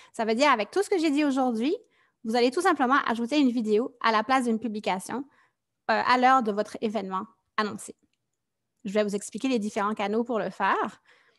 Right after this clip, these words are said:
Il y a différentes façons de le faire. Je vais vous parler de quoi mettre dans l'atelier virtuel, quoi présenter, c'est quoi la démo. Ensuite, on va parler dans la partie trois du choix de thèmes et de recettes pour votre vidéo et votre, euh,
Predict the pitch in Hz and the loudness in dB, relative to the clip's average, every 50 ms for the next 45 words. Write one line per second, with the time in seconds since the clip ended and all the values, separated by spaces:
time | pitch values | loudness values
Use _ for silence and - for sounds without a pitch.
0 | _ _ _ - 190 180 - - - 202 220 254 254 262 233 240 - 254 247 240 | _ _ _ -8 -8 -8 -6 -6 -2 0 0 0 2 2 0 0 0 -2 0 0
1 | 233 233 226 208 208 240 311 349 320 233 202 214 202 196 202 - - 208 208 226 | 0 0 0 0 0 0 0 0 -2 -2 -2 -4 -6 -6 -4 -2 -2 0 0 0
2 | 233 220 214 214 - - 311 302 269 254 269 - - - 247 226 233 214 208 226 | -2 -2 -6 -8 -4 -2 -2 0 2 2 0 0 0 -4 -2 0 0 0 0 0
3 | - 226 214 220 220 214 208 202 - - - - 302 - - - 320 320 - - | -2 -2 -2 -2 -2 -4 -6 -8 -6 -4 -4 -4 -4 -6 0 0 2 2 2 0
4 | 277 240 233 208 202 202 - 262 392 415 - - 214 - 269 262 240 220 208 214 | 0 0 0 0 -2 -4 -4 -4 -4 -4 -4 -8 -2 0 2 2 2 2 2 2
5 | 208 240 453 466 - _ _ _ _ _ _ _ _ - _ _ _ _ _ _ | 2 0 0 -2 -6 _ _ _ _ _ _ _ _ -20 _ _ _ _ _ _
6 | _ _ _ _ _ _ _ _ _ _ 240 254 254 - 339 - 320 269 269 247 | _ _ _ _ _ _ _ _ _ _ 2 2 2 2 0 0 2 4 4 4
7 | 247 220 214 220 240 262 285 320 320 - 226 214 233 220 202 202 - 208 - - | 4 2 0 0 0 0 0 0 0 -2 -2 -2 0 0 0 0 -2 -6 -10 -10
8 | - 240 233 - - - 254 262 262 262 277 285 277 - _ - 202 196 214 - | -10 -12 -12 -12 -6 0 4 4 6 6 4 2 -4 -10 _ -10 -8 -6 -4 -4
9 | - - 277 262 233 220 214 220 - 233 226 233 233 226 226 - - 208 196 208 | -2 0 0 2 2 2 -2 0 0 0 2 2 0 -2 -2 -4 -4 -4 -4 -4
10 | 190 196 190 - - - 466 - _ - - - 185 - _ _ _ 214 196 196 | -6 -6 -8 -4 -4 -4 -4 -4 _ -12 -12 -12 -12 -16 _ _ _ -10 -8 -8
11 | 202 - - 196 190 185 185 190 185 202 226 247 - - 214 208 202 202 208 208 | -10 -10 -10 -12 -12 -10 -8 -4 -2 -2 -2 -2 -2 0 0 2 2 0 -2 -4
12 | - - 202 190 185 185 180 180 180 175 175 175 175 180 175 | -6 -8 -8 -6 -6 -4 -4 -4 -6 -6 -6 -8 -10 -10 -12